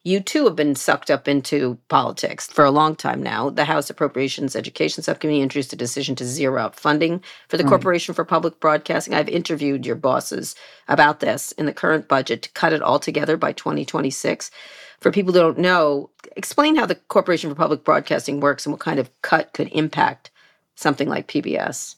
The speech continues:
Speaker 2: Well, the Corporation for Public Broadcasting was created decades ago to sustain public broadcasting in, in
Speaker 1: Right.
Speaker 2: America. Um, it is completely separate editorially from anything
Speaker 1: Mm-hmm.
Speaker 2: that we do. I mean, the NewsHour,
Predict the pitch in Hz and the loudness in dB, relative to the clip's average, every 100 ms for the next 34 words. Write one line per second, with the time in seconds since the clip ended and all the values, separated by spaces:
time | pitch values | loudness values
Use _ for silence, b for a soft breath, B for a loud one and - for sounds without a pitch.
0 | - 190 180 262 262 226 190 190 180 170 | 6 8 8 4 4 2 0 -4 -2 -2
1 | 156 160 151 156 143 147 143 139 160 156 | 0 0 2 0 0 -2 -2 -2 0 2
2 | 151 143 135 - 147 165 165 156 135 143 | 2 2 -2 -6 2 2 4 0 0 -2
3 | 147 131 131 139 - 160 147 135 135 B | -2 0 -2 -4 -2 2 2 0 -4 B
4 | B B - 165 - - 165 156 147 131 | B B 0 2 2 2 4 4 2 0
5 | 131 - - 160 139 135 - 143 131 127 | -4 -8 -2 0 0 -2 -2 -4 -2 -2
6 | - 135 - - - 147 143 135 135 127 | -2 -2 -4 -4 -2 2 2 2 2 0
7 | 160 143 139 139 160 - - - - - | 2 4 4 4 2 0 -6 -8 -6 -6
8 | - B B B 151 147 147 147 - 156 | -10 B B B 2 4 4 0 0 2
9 | 156 147 - 160 143 - 185 - 170 156 | 4 0 -2 -6 -6 0 0 2 0 -2
10 | - - 156 - - - 156 151 135 147 | 0 2 2 2 -4 0 0 0 0 -2
11 | 143 147 - - - 151 143 170 165 156 | 2 2 0 -4 -6 -2 0 2 2 2
12 | 147 - - B B 160 - 160 156 139 | 0 0 -4 B B -8 0 2 2 4
13 | 143 139 - - 160 156 151 156 202 220 | 4 4 2 -2 0 0 2 2 2 2
14 | 208 175 170 165 160 | 2 0 0 0 -2